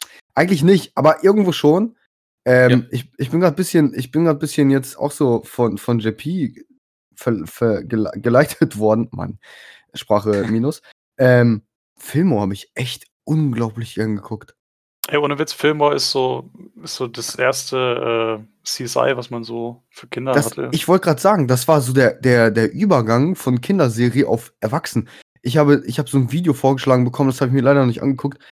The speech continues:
Speaker 1: warum Fillmore eigentlich keine Se-, Kinderserie ist, weil die übel viele,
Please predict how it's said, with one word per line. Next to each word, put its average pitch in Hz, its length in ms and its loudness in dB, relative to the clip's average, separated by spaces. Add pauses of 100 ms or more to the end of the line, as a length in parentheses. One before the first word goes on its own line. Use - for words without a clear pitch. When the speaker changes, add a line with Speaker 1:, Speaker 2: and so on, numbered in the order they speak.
Speaker 1:
warum 120 360 0
Fillmore 127 720 -2 (640)
eigentlich 135 420 0
keine 123 240 -2
Se-, 113 140 -12
Kinderserie 107 520 -4
ist, - 140 -6
weil 117 80 2
die 117 180 0 (120)
übel 165 480 -2
viele, 135 600 -4